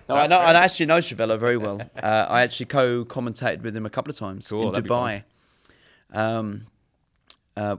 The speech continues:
Speaker 1: there was a show out there. I can't remember the name of the show. Badr Hari was on the show, and, uh, me and Chuvalo did the commentary together.
Speaker 2: Nice.
Speaker 1: Yeah,
Speaker 2: That'd be
Speaker 1: he
Speaker 2: great.
Speaker 1: is a fucking expert at that.
Speaker 2: No
Speaker 1: Let me
Speaker 2: joke.
Speaker 1: tell you, like, uh,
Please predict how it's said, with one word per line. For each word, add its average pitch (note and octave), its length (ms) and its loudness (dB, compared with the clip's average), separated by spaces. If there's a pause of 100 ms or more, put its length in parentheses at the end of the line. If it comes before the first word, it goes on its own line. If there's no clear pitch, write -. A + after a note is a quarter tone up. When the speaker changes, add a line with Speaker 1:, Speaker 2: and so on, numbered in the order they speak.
Speaker 1:
there A2+ 100 -8
was A2 120 -8
a A2+ 60 -6
show A#2+ 280 0
out G#2+ 200 -2
there. G#2 140 -8
I - 20 -14
can't A2+ 180 -8
remember G2+ 220 -6
the G#2+ 60 -4
name G#2+ 80 0
of G#2+ 60 -2
the G2+ 60 -4
show. A2 160 -2
Badr A2 220 0
Hari G#2 260 -4
was F#2+ 160 -8
on G2 80 -10
the F#2+ 80 -10
show, F#2+ 280 -8 (500)
and, G2 360 -4
uh, G2 220 2
me A#2 140 0
and A2+ 80 -2
Chuvalo A2 520 -6
did - 140 -6
the G#2 80 -10
commentary G#2+ 380 -6
together. F2 340 -10 (160)
Speaker 2:
Nice. E2+ 380 -16
Speaker 1:
Yeah, G2+ 180 -4
Speaker 2:
That'd - 40 -14 (320)
be A#2 60 -8
Speaker 1:
he B2+ 200 0
Speaker 2:
great. A#2 100 0 (160)
Speaker 1:
is - 240 -4 (880)
a G#2+ 60 -12
fucking A2+ 380 -6
expert G2 420 -8
at C#2+ 80 -12
that. G2 220 -8 (220)
Speaker 2:
No - 60 -6
Speaker 1:
Let G#2+ 80 -2
me G#2+ 60 -2
Speaker 2:
joke. F#2 80 -8
Speaker 1:
tell G#2+ 180 0
you, F#2+ 80 0
like, G2 360 -6
uh, G#2 320 -4